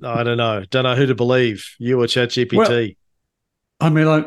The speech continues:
Speaker 2: I was reasonably familiar with that quote, and I always cut it some slack 'cause I thought, well, you know, maybe Vinger is, um, not speaking in his native tongue or something, or, you know. But yeah, it always struck me as a really strange quote, that the human era will be ended.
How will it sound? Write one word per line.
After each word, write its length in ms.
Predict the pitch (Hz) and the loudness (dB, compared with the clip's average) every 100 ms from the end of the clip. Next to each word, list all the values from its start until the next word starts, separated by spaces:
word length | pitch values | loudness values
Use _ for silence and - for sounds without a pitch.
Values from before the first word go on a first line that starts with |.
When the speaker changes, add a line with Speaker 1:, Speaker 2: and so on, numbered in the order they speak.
| - | -2
Speaker 2:
I 120 | 151 | 0
was 200 | 156 - | 0 2
reasonably 420 | 160 220 180 127 | 2 2 2 2
familiar 380 | 113 110 113 151 | 2 0 2 4
with 140 | 143 135 | 2 0
that 140 | 117 | -4
quote, 280 | - 120 113 | -2 -2 0
and 120 | 123 | 0
I 60 | 131 | 0
always 360 | 175 202 127 | 2 0 -2
cut 200 | - 139 | -2 -2
it 120 | 135 - | -2 -2
some 160 | 110 | -6
slack 300 | - 117 156 | -2 -2 0
'cause 120 | 131 113 | 0 -2
I 80 | |
thought, 340 | 120 131 117 - | 0 0 0 2
well, 240 | 156 156 | 2 4
you 100 | 156 | 2
know, 140 | 123 127 | 0 0
maybe 280 | 147 131 | 0 0
Vinger 460 | 110 113 113 117 113 | 0 -2 0 0 0
is, 220 | 107 104 | 0 0
um, 280 | 110 104 101 - - - - _ - | 0 2 0 -8 -20 -20 -20 _ -2
not 120 | 117 | -2
speaking 340 | - 117 113 104 | 0 -2 0 0
in 80 | |
his 160 | 101 101 | 0 0
native 340 | 104 101 98 - | 0 0 -4 -6
tongue 240 | 120 113 | -4 0
or 80 | 113 | -2
something, 500 | - 110 127 117 110 | -2 -4 -2 -2 -2
or, 300 | 98 98 98 - - - _ _ _ | -4 -6 -8 -12 -20 -20 _ _ _
you 60 | 101 | -10
know. 100 | 95 - 135 | -8 -10 -4
But 120 | 139 | 0
yeah, 180 | 165 180 | 2 2
it 100 | 110 | 2
always 220 | 185 143 | 2 0
struck 260 | - 131 - | 0 -4 -2
me 60 | |
as 80 | 110 | -2
a 80 | 107 | 0
really 240 | 110 135 | 2 2
strange 400 | 117 - 110 101 | 2 0 -2 -2
quote, 400 | - 113 107 87 _ _ _ _ - - _ _ - | -2 0 0 -2 _ _ _ _ -20 -20 _ _ -14
that 220 | 120 - | -14 -6
the 100 | 120 | -4
human 360 | 104 127 120 113 | 2 2 4 4
era 280 | 107 107 104 | 4 4 2
will 200 | 110 110 | 0 2
be 240 | 101 95 | 2 2
ended. 360 | 104 104 92 | 0 0 -4